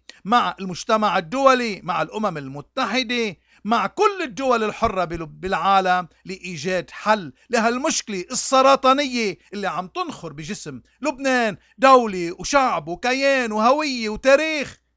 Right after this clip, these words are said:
اللي هي حزب الله. حزب الله جيش إيراني بلبنان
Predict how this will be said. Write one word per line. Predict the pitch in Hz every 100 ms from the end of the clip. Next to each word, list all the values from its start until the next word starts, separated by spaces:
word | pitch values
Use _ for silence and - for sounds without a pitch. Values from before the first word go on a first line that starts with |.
| _
اللي | 165 175 156
هي |
حزب | - 160 135 127
الله. | 233 196 151 - -
حزب | - 254 190 202
الله | 202 175
جيش | 156 220 226 -
إيراني | 185 190 208 233 208
بلبنان | 165 190 185 165 226 240 220